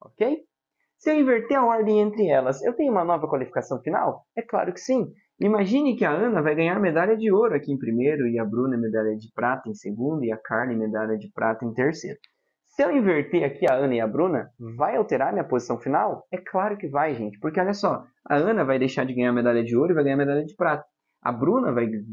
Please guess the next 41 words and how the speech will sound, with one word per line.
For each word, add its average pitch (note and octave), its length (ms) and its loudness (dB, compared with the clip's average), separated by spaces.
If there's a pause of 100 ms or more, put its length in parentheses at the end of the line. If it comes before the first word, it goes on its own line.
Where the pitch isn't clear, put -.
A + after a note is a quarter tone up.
(120)
ganhar B2+ 260 2
medalha C3+ 320 2
de E3+ 120 2
ouro F#3+ 180 4
em C3 60 0
vez A#2+ 140 2
da A#2 40 0
medalha A2+ 260 0
de A2 100 -4
prata. A2 340 -2 (280)
A - 80 -2
Carla F3 300 0
continua F3+ 360 -2
na G3 100 0
mesma, A2+ 320 -4
né? D3 100 0
Mas F3 240 0
ali F#3 360 2
eu E3 120 4
já D#3+ 200 0
inverti A3 720 2 (360)
a - 140 0
ordem G#3 460 2
dos G3+ 180 -2
meus F3 300 2
vencedores. F3+ 800 0
A F3+ 140 0
ordem F#3 360 0
é E3+ 60 -6
que F#3+ 120 -8
importa. D3+ 560 -2
Quando C#4 260 2
a F#3 80 2
ordem D#3 300 2
importar, G#3 580 0 (300)
você C#3+ 220 2
vai D3+ 300 -2
sempre D#3+ 520 0
utilizar E3+ 800 0 (220)
arranjo D#3 600 0
simples, D#3+ 580 -4